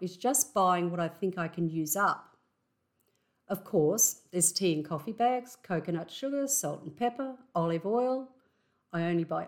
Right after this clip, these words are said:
Aussie grown oil. Cordial to flavour the fizzy water I like to drink. A three quarters full bottle of herbal liqueur I bought on my travels.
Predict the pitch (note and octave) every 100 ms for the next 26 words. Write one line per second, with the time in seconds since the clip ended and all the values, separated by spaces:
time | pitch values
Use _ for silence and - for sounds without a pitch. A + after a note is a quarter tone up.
0 | - G3 A#3+ B3 A#3+ A#3+ A#3+ A#3+ A#3+ B3
1 | C4 - _ _ _ _ _ _ _ -
2 | G#3 A3 A#3 A#3+ A#3 - - A3 A3 G#3+
3 | G3+ G3 - B3 C4 A#3 A#3+ A#3+ A#3 A#3
4 | A#3 A3+ - - A3 A#3 - - _ _
5 | _ _ _ _ _ D#3 D3+ - G3 F#3+
6 | - F3+ E3+ E3+ - D#3+ D3+ E3 D#3 D#3
7 | D3 G3 A3+ A#3+ A#3 A3+ - A3+ A3+ C#4
8 | - F3+ E3+ E3+ E3+ E3+ D#3+ A3+ A#3+ C#4
9 | C#4+ - -